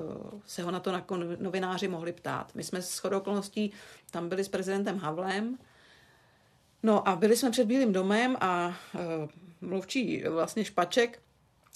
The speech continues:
si nás volal a říkal: „Podívejte se, neletěli jsme přes půl Evro-, jako půl světa, abychom se tady ptali na nějakou aféru.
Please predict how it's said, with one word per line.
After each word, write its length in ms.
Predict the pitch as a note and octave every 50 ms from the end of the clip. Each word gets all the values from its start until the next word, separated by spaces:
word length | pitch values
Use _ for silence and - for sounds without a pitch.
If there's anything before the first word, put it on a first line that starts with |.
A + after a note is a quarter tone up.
| - - - -
si 120 | - E3+
nás 340 | - F3 - - - - -
volal 380 | F3 F#3 E3+ F3 F#3 G3 G3+
a 80 | - -
říkal: 300 | F3 E3+ - - E3+ E3+
„Podívejte 460 | D#3+ - F3 F3 F#3 F#3+ F#3 G3 G3
se, 140 | G3 - F3
neletěli 380 | F3+ F#3 F#3 G3 F#3+ F#3+ F#3+ G3
jsme 180 | G3 - F#3 F#3
přes 300 | - - F3 E3+ - -
půl 220 | - G#3+ G#3 G3
Evro-, 340 | - E3+ E3+ F3+ F3+ - F3
jako 180 | F3 - G3 F#3+ - - -
půl 160 | G3+ G3+ G3
světa, 400 | G3 - F#3+ F3+ F3+ - G3+ G3
abychom 280 | F#3+ G3 G3 - G3 G3
se 100 | G3 G3+
tady 140 | G3+ F#3+ F#3+
ptali 220 | - G3 G3 F#3+
na 80 | F#3 F#3+
nějakou 300 | F#3+ F#3 - G3+ F3+ -
aféru. 580 | - E3 - - E3+ F3+ F#3 F#3 G3 G3+ G3+ G3+